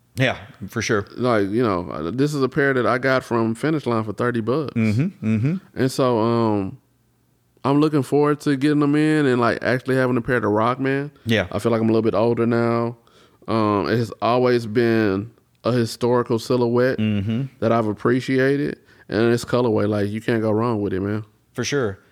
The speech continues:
Speaker 1: It's funny when you look at the, like, the in-, outsole or the, in the midsole, you can see a little bit of where maybe the, the look for the Jumpman Jordan Jack, Travis Scott silhouette
Speaker 2: Right.
Speaker 1: comes from. I know,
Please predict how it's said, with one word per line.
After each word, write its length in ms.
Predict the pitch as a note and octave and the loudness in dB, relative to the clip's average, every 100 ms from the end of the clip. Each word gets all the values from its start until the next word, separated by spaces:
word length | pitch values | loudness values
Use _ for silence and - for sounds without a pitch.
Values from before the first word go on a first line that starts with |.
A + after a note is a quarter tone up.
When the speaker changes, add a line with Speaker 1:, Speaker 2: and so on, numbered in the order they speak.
| _ _ _ | _ _ _
Speaker 1:
It's 220 | D#3 D#3 - | -2 -2 0
funny 160 | A#3+ | 0
when 120 | G3+ | 2
you 80 | C#3+ | 0
look 260 | B2+ E3+ F#3 | 2 0 2
at 340 | C3+ A#2 - A2+ | 2 0 -2 -2
the, 240 | G#2+ G2+ | 0 0
like, 200 | G#2+ G2+ | -2 -2
the 200 | G2+ F2 - | -4 -4 -6
in-, 160 | A2+ - | -6 0
outsole 380 | B2 D3+ - A#2 G2 | -2 -2 -2 0 2
or 100 | G2 | 2
the, 160 | F#2+ - | 0 -2
in 160 | A2 G2 | -2 -2
the 60 | |
midsole, 600 | G#2 B2 C3+ - G2 G2 - - - | 0 0 0 -2 -2 -2 -6 -20 -8
you 120 | C#3+ - | -4 0
can 180 | C3+ | 0
see 480 | A2 - C#3+ B2+ A2+ - | -2 -2 -2 0 0 0
a 80 | A2 | 0
little 220 | A#2 A2 | 2 2
bit 220 | G2 G#2 | 2 0
of 540 | - G#2 G2 G2 G2 - | 0 2 2 0 -4 -8
where 220 | G#2 G#2 | -2 0
maybe 320 | G2+ G2 G2 F#2+ | 2 0 -2 -2
the, 440 | F#2+ F2+ F2+ - - _ _ - | 0 0 0 -4 -10 _ _ -6
the 60 | G2+ | -2
look 300 | G#2+ A2+ - | 0 0 -4
for 160 | A2+ | -2
the 160 | G2 F#2+ | 0 0
Jumpman 580 | G2 G#2 F#2+ G2+ F#2+ F#2+ | -2 -4 -2 -2 0 -2
Jordan 340 | G2+ G2 G2 | 0 -2 -2
Jack, 300 | F#2 F#2 F#2 | 0 0 0
Travis 260 | D#3 C3 - | -2 -2 -2
Scott 240 | A#2+ G#2 | -2 -2
silhouette 440 | - G2 F2+ E2+ - - - | -2 -2 -2 -4 -6 -20 -4
Speaker 2:
Right. 240 | B2+ A#2 | 0 0
Speaker 1:
comes 240 | F#2 G#2+ F#2+ | 0 -2 -4
from. 460 | - G2 F2+ F2+ F2 | -2 0 0 -2 -2
I 80 | |
know, 160 | A2 | 0